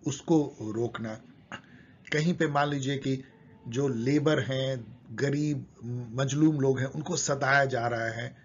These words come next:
ग्रॉस इनजस्टिस। कहीं उनसे बंधुआ मजदूरी कराई जा रही है, ग्रॉस इनजस्टिस। कहीं पे लोगों को बंधक बना करके युद्धबंदी को यातना दी, दी जा रही है, ग्रॉस इनजस्टिस।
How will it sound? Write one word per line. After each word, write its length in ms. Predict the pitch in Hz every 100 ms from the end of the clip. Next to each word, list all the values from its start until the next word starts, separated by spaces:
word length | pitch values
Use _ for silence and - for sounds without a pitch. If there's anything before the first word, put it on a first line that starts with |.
| - - - - - - 123
ग्रॉस 420 | 135 165 175 -
इनजस्टिस। 600 | 135 120 113 - 117 113 - - - - - - - - - - -
कहीं 200 | 147 147
उनसे 280 | 175 165 -
बंधुआ 420 | 123 139 131 156
मजदूरी 400 | 131 123 135 165
कराई 320 | 190 143 135 131
जा 160 | 123
रही 160 | 113 117
है, 180 | 120 123 - - - - 104
ग्रॉस 520 | 107 135 170 190 - 135
इनजस्टिस। 560 | 123 113 113 110 110 - - - -
कहीं 220 | 156 165 185
पे 140 | 185
लोगों 300 | 151 151 160
को 300 | 151 156 156 - - - - 120
बंधक 440 | 110 147 143 175
बना 300 | 139 143 143
करके 320 | 147 143 131
युद्धबंदी 600 | 139 123 143 123 139 135
को 140 | 131 143
यातना 480 | 120 139 147 175 175
दी, 220 | 135 131 127 -
दी 280 | 117 104 139
जा 200 | 131 120
रही 180 | 120 117
है, 160 | 123
ग्रॉस 420 | 104 135 180 185 -
इनजस्टिस। 580 | 131 113 113 - 110